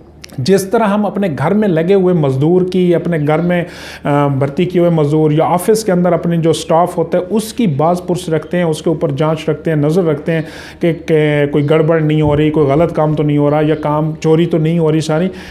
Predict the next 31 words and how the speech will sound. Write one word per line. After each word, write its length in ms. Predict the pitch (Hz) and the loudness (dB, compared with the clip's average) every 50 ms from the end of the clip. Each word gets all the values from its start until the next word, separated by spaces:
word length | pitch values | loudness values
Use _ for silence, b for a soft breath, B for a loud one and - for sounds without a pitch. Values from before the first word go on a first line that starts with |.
| B B | B B
तो 60 | - 156 | -6 -4
भाई, 280 | 151 170 202 196 190 - | -2 -2 -2 -2 -4 -6
इसी 300 | 180 - - - 226 226 | -8 -6 -4 -2 -2 -2
तरह 420 | 220 220 190 175 180 180 196 208 | 0 0 0 0 0 0 -2 -2
जो 260 | 190 151 147 180 180 175 | -4 -2 0 2 2 2
ये 220 | 151 151 185 214 | 2 2 0 0
काम 280 | 208 - 196 190 196 190 | 0 0 0 0 2 2
हो 160 | 165 147 156 | 2 2 2
रहे 100 | 165 175 | 2 0
होते 160 | 165 - 143 | 0 0 0
हैं 60 | 147 | 0
ना, 200 | 170 170 139 - - - - | 0 -2 -4 -6 -8 -6 -4
ये 160 | 196 208 247 247 | 0 0 2 2
भी 160 | 214 262 214 | 2 2 0
हमारे 460 | 143 131 139 143 147 151 160 175 180 | 0 0 0 0 0 0 2 0 0
माशरे 480 | 170 151 147 147 147 143 - - 170 165 | 0 0 -2 -2 -4 -4 -4 -6 -6 -4
के 140 | - 180 | -4 -6
हर 240 | 165 - - - 151 | -6 -6 -2 -2 -2
फर्द 400 | 143 - - - - 190 185 180 | -2 -2 -6 -4 -2 0 0 0
की 160 | 180 - 175 | 0 0 2
ज़िम्मेदारी 680 | 160 143 147 147 147 143 135 135 135 151 156 165 160 151 | 2 2 2 2 2 0 0 0 0 0 0 0 -2 -2
है। 160 | 147 160 160 B B B B B B B - | -2 -4 -6 B B B B B B B -2
क्यों 280 | - 196 214 233 240 233 B B B B B - - | 0 2 2 2 2 0 B B B B B -8 0
कि 80 | - 208 | 2 2
इसको 460 | 233 226 - 208 208 - - - - | 2 2 0 -4 -6 -6 -2 -2 -2
उसी 340 | - - 202 - - - 262 | -2 -2 -4 -4 -4 -4 -4
तरह 320 | - - 262 240 208 240 262 285 285 - - - - - | -2 0 0 2 2 2 0 0 -2 -4 -6 -8 -10 -10
अपनी 320 | - - - 214 247 277 285 | -10 -4 0 0 2 4 4
responsibility 800 | 269 240 - - 247 226 208 - 220 196 - 208 214 208 214 202 | 2 2 0 0 -2 -2 -2 -2 -2 0 0 0 0 0 0 0
समझना 460 | - - 180 175 160 151 156 156 147 | 0 0 2 2 2 2 2 0 0
चाहिए, 500 | 139 - 147 127 127 127 120 113 - | 0 0 0 0 0 -2 -2 -4 -8